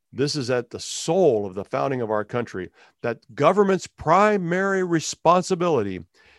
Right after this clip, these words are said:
is to secure our rights. They don't give us our rights. They don't decide which rights are good for us and which rights aren't. They don't have any arbitrary control over them.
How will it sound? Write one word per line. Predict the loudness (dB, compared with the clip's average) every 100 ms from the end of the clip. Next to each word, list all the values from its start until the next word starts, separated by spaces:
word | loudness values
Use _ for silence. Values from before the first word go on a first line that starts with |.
| _
is | -6 -6 -4
to | -10
secure | -6 -8 -8 -10 -2 2 2 0 -6 0
our | 4 4 4
rights. | 2 0 0 -4 -14 -18 -18 _ _ _ _
They | -4
don't | -2 -2
give | 2 4
us | 4 6
our | 6 8
rights. | 8 6 4 -4 -12 -14 _ _ _
They | 0
don't | 2
decide | 2 2 6 6
which | 6 -2 0
rights | 2 2 2
are | -2
good | 0 0 0
for | 2 2
us | 2 -2
and | -2
which | -2 0
rights | 0 0 0
aren't. | 0 0 -2 _ _ _ _ _
They | -2 2
don't | 0 0
have | -4 -2
any | -2 -4 0
arbitrary | 2 2 -4 -2 0 0
control | -2 -8 -10 0 2 4
over | 2 0
them. | 0 -2 -4